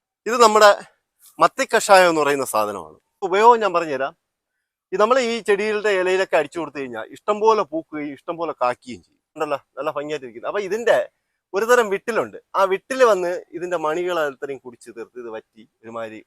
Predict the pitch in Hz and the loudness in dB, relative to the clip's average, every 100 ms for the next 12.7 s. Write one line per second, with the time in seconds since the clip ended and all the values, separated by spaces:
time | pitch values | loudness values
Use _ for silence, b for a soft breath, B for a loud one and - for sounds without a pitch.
0 | 113 117 113 - 101 _ 95 _ _ _ | -16 -16 -18 -20 -20 _ _ _ _ _
1 | _ _ _ 139 151 208 240 262 226 196 | _ _ _ -8 2 4 4 0 0 2
2 | 185 170 151 139 120 120 _ _ _ _ | 0 -2 -4 -4 -10 -14 _ _ _ _
3 | 156 208 208 175 208 247 254 180 165 156 | -4 -4 -2 -2 -2 0 2 0 -4 -8
4 | 180 202 147 113 - _ _ 139 202 202 | -6 -6 -6 -8 -16 _ _ -6 -4 -4
5 | - - 269 - _ _ _ _ _ 139 | -6 -10 -10 -12 _ _ _ _ _ -2
6 | 156 160 139 98 78 87 _ _ 160 160 | -2 -8 -10 -12 _ -20 _ _ -12 -10
7 | 190 220 220 202 160 160 165 143 135 151 | -6 2 2 2 -4 -6 -6 -4 -6 -8
8 | 120 104 101 95 90 _ 156 196 180 240 | -12 -14 -18 -16 -18 _ -8 -6 -4 -4
9 | - _ _ _ _ - 170 226 185 226 | -6 _ _ _ _ -4 -2 -2 2 8
10 | 220 226 214 185 180 156 156 151 131 120 | 8 8 2 -6 -6 -6 -4 -6 -6 -6
11 | 123 170 233 - _ _ _ _ _ _ | -6 0 0 0 _ _ _ _ _ _
12 | _ 147 180 226 - 254 | _ 6 8 6 4 4